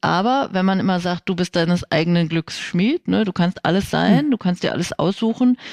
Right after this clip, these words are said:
Speaker 1: dann heißt es ja im Umkehrschluss auch immer, wenn du das nicht schaffst, bist du selber schuld. Ja? Und das
Speaker 2: Ja.
Speaker 1: finde ich, das ist für mich der problematische Teil daran, weil natürlich so viele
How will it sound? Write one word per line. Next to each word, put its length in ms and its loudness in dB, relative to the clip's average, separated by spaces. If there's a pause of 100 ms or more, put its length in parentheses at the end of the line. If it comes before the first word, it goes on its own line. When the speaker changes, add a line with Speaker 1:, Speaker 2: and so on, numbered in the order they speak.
(400)
Speaker 1:
dann 280 4
heißt 260 0
es 140 -6
ja 120 2
im 220 -2
Umkehrschluss 600 0
auch 120 -4
immer, 200 0
wenn 140 0
du 60 0
das 160 -4
nicht 200 -2
schaffst, 380 -6
bist 220 -6
du 40 -2
selber 380 0
schuld. 500 -2 (440)
Ja? 220 0 (600)
Und 180 0
das 140 4
Speaker 2:
Ja. 40 0
Speaker 1:
finde 240 4
ich, 140 -4
das 180 -2
ist 120 0
für 120 0
mich 160 4
der 100 -4
problematische 760 0
Teil 300 0
daran, 400 -2
weil 140 0
natürlich 760 -2
so 280 2
viele 640 0